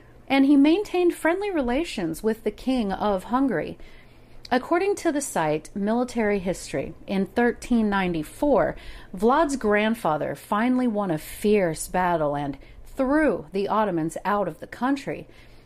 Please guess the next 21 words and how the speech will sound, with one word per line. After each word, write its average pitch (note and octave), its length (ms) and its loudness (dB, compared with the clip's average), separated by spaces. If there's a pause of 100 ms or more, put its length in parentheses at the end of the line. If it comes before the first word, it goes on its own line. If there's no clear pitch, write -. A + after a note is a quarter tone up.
(120)
He D4+ 160 0
actually E4+ 440 -2
had D4+ 200 -2
to C4+ 80 -2
fight A3+ 360 -2
long C4+ 420 2
and B3 80 2
hard A3 460 0
to E3 60 -8
try G#3+ 300 -2
to G#3+ 80 -2
retain B3 640 2
the B3+ 240 4
borders, G3 560 -2
and G3 260 -4
he B3 160 -2
ruled C#4 480 2
Wallachia G3+ 800 0
for F#3 320 -4
thirty-two G3+ 1000 -2
years. D#3 760 -2